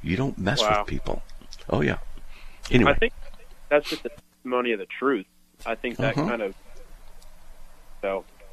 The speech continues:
Speaker 2: Well, all right, man. I appreciate it. That helps out a lot.
Speaker 1: Yeah. Print up that thing and take it to the congregation. Pass it out on the sidewalk. You'll have, it's legal. You can't block pedestrian traffic or you can't block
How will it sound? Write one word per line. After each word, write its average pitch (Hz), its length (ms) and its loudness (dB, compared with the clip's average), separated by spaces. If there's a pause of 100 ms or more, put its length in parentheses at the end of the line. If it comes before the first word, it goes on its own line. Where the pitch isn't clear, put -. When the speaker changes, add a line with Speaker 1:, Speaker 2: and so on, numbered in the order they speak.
(360)
Speaker 2:
Well, 156 120 10
all 185 80 12
right, 160 180 10
man. 139 320 10
I 139 80 8
appreciate 135 540 0
it. 117 120 -4 (220)
That 123 120 0
helps 127 220 -2
out 123 120 2
a 117 40 0
lot. 113 280 0 (1600)
Speaker 1:
Yeah. 101 160 6 (440)
Print 160 220 6
up 156 120 4
that 127 160 2
thing 127 220 2
and 87 100 2
take - 200 0
it - 80 -2
to - 80 -2
the 90 120 0
congregation. 87 800 -2 (380)
Pass 98 280 2
it 117 100 0
out 82 240 2
on 95 140 2
the 113 80 0
sidewalk. 73 800 0
You'll 78 140 -2
have, 80 400 -2
it's - 180 -6
legal. 90 420 0 (280)
You 82 100 0
can't 90 260 0
block 95 260 2
pedestrian 98 560 2
traffic 107 520 -4
or - 80 -4
you 76 100 -6
can't - 320 -2
block 85 380 2